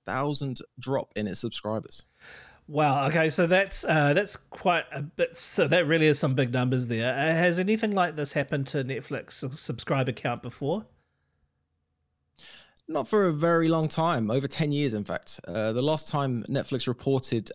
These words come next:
Speaker 1: a global paid net subscriber loss was back in two thousand and eleven, where they lost eight hundred thousand.
Speaker 2: Wow. And, uh, did Netflix report any reasons for this large drop?
Speaker 1: This is where it gets interesting.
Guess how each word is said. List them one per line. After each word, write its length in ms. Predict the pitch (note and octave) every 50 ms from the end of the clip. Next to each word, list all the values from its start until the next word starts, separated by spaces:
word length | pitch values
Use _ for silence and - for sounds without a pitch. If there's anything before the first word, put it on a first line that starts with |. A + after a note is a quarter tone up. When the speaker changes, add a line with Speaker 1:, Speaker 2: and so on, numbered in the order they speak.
| - _
Speaker 1:
a 300 | A#2 A#2 A2+ A2+ A2+ G#2+ - -
global 340 | - B2 C3+ D3 C#3+ C#3+ B2
paid 320 | - - C#3+ C3 B2 B2
net 160 | B2 A#2 G2+
subscriber 720 | - - A2 - - - - C3 C#3 C#3+ B2+ G#2+ G#2 - - _ - - - - _ _
loss 340 | A#2 A2+ A2 G#2+ A2 - -
was 140 | A2+ A2 -
back 220 | - C3+ C3 -
in 60 | A#2+
two 220 | A#2 - - E3 D3+
thousand 500 | D3 - C#3+ C#3 C#3+ C3+ B2+ C3 B2+ B2
and 120 | B2 B2 A#2
eleven, 380 | A#2 A#2+ C3 C#3 E3+ G#3 G3 -
where 160 | A2+ A#2 A2+
they 80 | A2+
lost 240 | A#2 A#2 A2+ - - _ -
eight 160 | C3 - -
hundred 380 | - - C#3+ C3+ C#3 A2+ - -
thousand. 460 | A#2 A2 - - - - - - _ _ _ _ _ _ _ _
Speaker 2:
Wow. 260 | - C#3 C3 B2+ C3
And, 180 | E3+ F3 F#3
uh, 140 | G3 F#3+ F3+
did 220 | F3+ F#3 G3+ F3+ F#3+
Netflix 420 | A#3 B3 A#3+ - C#4 C4 - -
report 380 | C4 A3 - - F#3+ F#3 - C4
any 180 | F#3 E3 D#3
reasons 480 | D3 C3+ C3 C3+ C3+ C3 D3+ D3 C#3+ C#3+
for 80 | -
this 200 | D#3+ C#3+ C#3+ C#3
large 340 | D#3 D3+ C#3+ C#3 C#3 C#3+ -
drop? 260 | - E3+ E3+ A#3+ - - - _ _ _ _ _ _ _ _ _ _ _ _ _ _ _ _ _ _ _ _ _ _ _ _ _ _ _ _ _ _ _ _ _ _ _
Speaker 1:
This 160 | - D#3+ C#3+
is 140 | E3+ C#3 B2+
where 120 | C3 C3 B2
it 80 | G#2
gets 220 | G2 A#2 A2 - A#2+
interesting. 480 | A2 G2+ G#2 G2 - - - G2 G2+